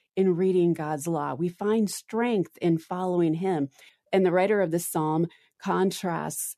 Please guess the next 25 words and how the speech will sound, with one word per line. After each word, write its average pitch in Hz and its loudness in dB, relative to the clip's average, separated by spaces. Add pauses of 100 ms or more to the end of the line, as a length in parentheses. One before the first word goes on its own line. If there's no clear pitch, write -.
(260)
the 175 2
righteous 185 0 (120)
as 165 -2
the 160 -2
strong 202 0
tree 156 0 (180)
bearing 165 2 (260)
fruit 160 -4 (480)
to 185 2
the 175 4
wicked 160 0 (320)
who 175 2
are 170 2
like 156 -4 (240)
chaff - -4 (160)
scattered 175 -4
by 165 -2
the 160 -2
wind. 156 -2
And 156 0
I 156 -2
think 170 -2
that 170 -2
is 180 -4
such 170 -2